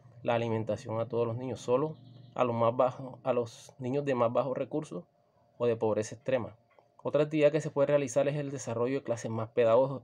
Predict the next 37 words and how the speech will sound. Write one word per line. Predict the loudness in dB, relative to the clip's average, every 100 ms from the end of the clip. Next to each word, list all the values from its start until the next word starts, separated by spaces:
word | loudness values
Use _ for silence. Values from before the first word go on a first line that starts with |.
| _
más | -4 -4
pedagógicas. | 0 2 2 2 -2 -4 -20 -20 _ _ _ _ _ _ _
Se | _ -8
podrían | -2 0 2 2 6
realizar | 4 4 -2 0
clases | 2 2 0
con | -4 -2
ayuda | 2 2
de | 2
equipos | -2 -10 -6
audiovisuales, | -4 -4 -6 -2 0 0 -4 _ _ -20 -16
equipos | -12 -6 -2
de | 0
video | 2 2 0 -2 -6 -14 _ _ _
o | -2 0 0 -4
de | -8 -4
teatro, | 0 0 -2 -12 _ _ _ _ _
para | 0 2 4
realizar | 4 2 0 2
una | 0
clase | 0 0 -2
más | -6
proyectada | -4 -2 -2 0 2 2
como | 0
una | -4
película | -4 -8 -4 -4
animada, | -2 -4 -6 -10 _ _ _ -20 _ _ _ _
a | -4
lo | 0
que | 0
los | -2
niños | -2 -4
siempre | -4 -6 -4
les | -4
llama | -2 0
la | -2
atención. | -4 -6 -8